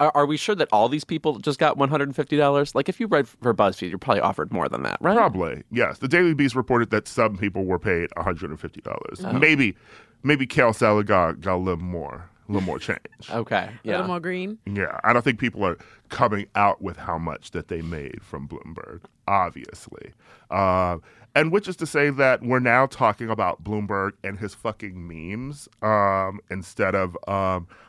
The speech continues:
Speaker 2: I don't know, um, stop and frisk.
Speaker 1: Right.
Speaker 2: Uh, and his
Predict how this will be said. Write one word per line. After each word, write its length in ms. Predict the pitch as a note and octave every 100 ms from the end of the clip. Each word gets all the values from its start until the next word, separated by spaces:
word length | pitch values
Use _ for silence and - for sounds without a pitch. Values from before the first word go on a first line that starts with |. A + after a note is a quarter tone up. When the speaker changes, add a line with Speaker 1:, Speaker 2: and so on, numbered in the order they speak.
| _ _ -
Speaker 2:
I 120 | A2+
don't 240 | A2 F2+
know, 320 | F2+ F2 G2 -
um, 520 | F#2+ F#2 F2+ F2 E2 _ _ _ -
stop 540 | - - - G#2+ G#2
and 160 | G#2 F2
frisk. 560 | G#2+ G#2+ B2+ - - _ _ _
Speaker 1:
Right. 180 | G2+ F#2+
Speaker 2:
Uh, 400 | G#2+ A2 G#2 G2 -
and 140 | G2 G#2
his 220 | G#2+